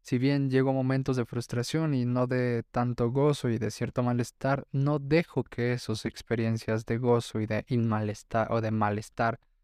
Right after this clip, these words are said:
de incomodidad y frustración me gobiernen y, y definan o rijan mi vida.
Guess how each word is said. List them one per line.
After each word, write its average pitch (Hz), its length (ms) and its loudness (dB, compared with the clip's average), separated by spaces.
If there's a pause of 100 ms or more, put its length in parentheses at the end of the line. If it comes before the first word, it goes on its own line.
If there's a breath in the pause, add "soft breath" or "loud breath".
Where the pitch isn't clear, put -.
(500)
de 117 80 0
incomodidad 113 500 2
y 120 60 2
frustración 120 720 -2
me 120 100 2
gobiernen 120 760 -2
y, 117 640 -2 (320)
y 113 540 -2
definan 120 600 0
o 113 80 -4
rijan 123 380 0
mi 107 120 -2
vida. 123 440 0